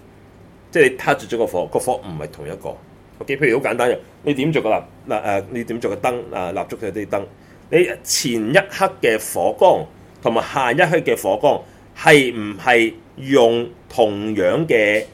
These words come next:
油去到生起？唔係，因為前面用咗個已經用咗啦，得唔得？後邊個火光係用前邊嗰刻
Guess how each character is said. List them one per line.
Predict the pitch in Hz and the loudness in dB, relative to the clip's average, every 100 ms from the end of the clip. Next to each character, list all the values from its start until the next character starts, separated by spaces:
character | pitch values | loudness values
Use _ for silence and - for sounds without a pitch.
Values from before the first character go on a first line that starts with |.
| - - | -20 -10
油 | 117 110 76 71 | -2 0 0 -4
去 | 110 | 0
到 | 110 | 0
生 | 120 127 | 0 -6
起？ | 92 85 - - - - | -6 -6 -8 -16 -20 -12
唔 | 113 101 | -10 -8
係， | 90 92 92 80 - - - - - - | -4 0 0 -2 -8 -18 -20 -20 -20 -6
因 | - 185 | 0 4
為 | 131 | 4
前 | - - 104 | 2 -4 -4
面 | 101 110 | -4 -4
用 | 110 104 | -4 -2
咗 | 113 | -4
個 | 120 110 | -2 -4
已 | 90 98 | -4 -6
經 | 110 | -6
用 | 95 78 | -6 -6
咗 | 71 80 | -6 -6
啦， | 71 - - - - - | -8 -12 -20 -20 -14 -6
得 | 113 | -4
唔 | 101 | -2
得？ | 95 85 - - - | -2 -4 -10 -20 -20
後 | - 127 120 120 | 0 6 6 6
邊 | 120 113 117 | 2 0 0
個 | 117 123 | 0 0
火 | - 101 131 | 2 0 2
光 | 143 143 | 2 0
係 | - 98 | -2 -2
用 | 95 95 | -2 -6
前 | - - 90 90 | -8 -10 -10 -10
邊 | 90 101 98 | -10 -10 -4
嗰 | 98 123 | -4 -2
刻 | - | -6